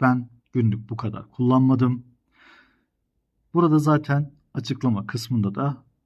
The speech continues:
bu ölçüm geliştirme aşamasındadır. Yani herhangi bir hata oluşabilir, yanlışlık payı oluşabilir, kendimizi geliştirmeye çalışıyoruz diyorlar. Peki Instagram'da geçirdiğin süreye nasıl bakılır?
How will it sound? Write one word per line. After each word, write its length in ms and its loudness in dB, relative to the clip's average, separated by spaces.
bu 340 2
ölçüm 320 -6
geliştirme 540 -4
aşamasındadır. 840 -4
Yani 220 -4
herhangi 560 -2
bir 60 -18
hata 540 -6
oluşabilir, 800 -4
yanlışlık 600 -6
payı 320 -4
oluşabilir, 680 -4
kendimizi 440 -4
geliştirmeye 600 -6
çalışıyoruz 720 -6
diyorlar. 400 -4
Peki 480 2
Instagram'da 640 0
geçirdiğin 520 -2
süreye 520 2
nasıl 360 0
bakılır? 440 -16